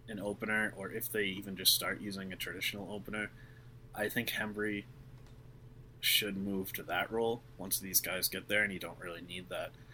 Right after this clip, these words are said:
other right-handed late inning arm, um, because Hembree is just so,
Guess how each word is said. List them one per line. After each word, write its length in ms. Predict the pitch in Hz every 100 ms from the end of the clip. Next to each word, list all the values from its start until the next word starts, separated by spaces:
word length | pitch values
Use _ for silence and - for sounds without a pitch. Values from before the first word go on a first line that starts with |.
| - - -
other 460 | 98 101 95 92 98
right-handed 760 | 98 95 - 95 95 92 90 - - - - - -
late 260 | 104 101 98
inning 280 | 95 92 87
arm, 340 | 95 98 104 101 - - 85
um, 240 | 82 73 - - - -
because 280 | 107 107 -
Hembree 340 | 117 120 135 131
is 160 | -
just 380 | 98 - - -
so, 460 | 104 101 101 95